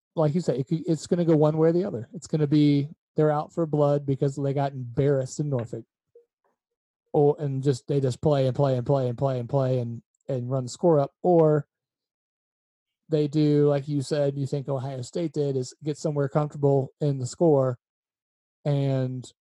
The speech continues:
pull the starters so that they have a chance for the rest of the season. I mean, 'cause you gotta think, while they probably want to score ninety points on O D U and laugh and, and leave that stadium going crazy,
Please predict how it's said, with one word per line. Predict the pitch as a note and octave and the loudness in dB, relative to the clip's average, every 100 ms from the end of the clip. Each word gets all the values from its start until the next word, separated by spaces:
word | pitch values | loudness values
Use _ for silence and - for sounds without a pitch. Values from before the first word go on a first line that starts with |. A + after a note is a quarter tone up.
| _ _ - | _ _ 0
pull | D3+ | 0
the | C3 | 0
starters | - D3 C3 B2+ A#2+ - - | 0 0 2 -2 -4 -12 -20
so | - D3 C3 | -6 0 2
that | C3 C3 | 0 0
they | C3+ | -2
have | C3 | -4
a | A#2 | -6
chance | - C3+ A#2+ | -6 -6 -8
for | - | -10
the | B2+ | -8
rest | B2+ A#2+ | -8 -12
of | - | -14
the | - | -6
season. | C#3+ A#2+ A#2 | -4 -6 -8
I | |
mean, | B2+ C3+ | -8 -6
'cause | C3 C#3 _ _ _ _ | -6 -10 _ _ _ _
you | - G3+ | -4 0
gotta | E3 | 0
think, | D3 E3+ B2+ _ _ _ _ - _ _ _ _ _ _ _ _ _ _ - | 0 -6 -6 _ _ _ _ -20 _ _ _ _ _ _ _ _ _ _ 0
while | E3 | 2
they | D#3+ D#3 | 4 2
probably | - G3 F3+ E3 D#3 | 2 2 4 4 4
want | D3 D3+ - | 4 0 -2
to | - D3 C#3 C3+ - | 2 4 4 2 -4
score | - - D#3 D3 | -8 0 2 2
ninety | C#3+ C#3+ C#3+ B2+ | 0 -4 -4 -4
points | D#3 D#3 D3 | -4 -4 -4
on | C#3 C3 B2+ C3 | -2 -2 -4 -4
O | C#3 | -2
D | C3+ | 0
U | C3 C3+ C3+ | 0 2 2
and | B2+ A#2+ | 2 -2
laugh | B2 C#3 C#3 C3+ C#3 | -6 -4 -4 -4 -6
and, | B2 A#2+ A#2 - C#3 | -8 -8 -14 -12 -10
and | C3 | -6
leave | C3+ C#3 C3 | -4 -4 -4
that | B2+ | -6
stadium | - D3+ C3+ C3 | -6 -4 -2 -2
going | C3 B2 | -2 -4
crazy, | A#2 F#3+ F3+ D#3 C#3+ | -4 -2 -2 -2 -4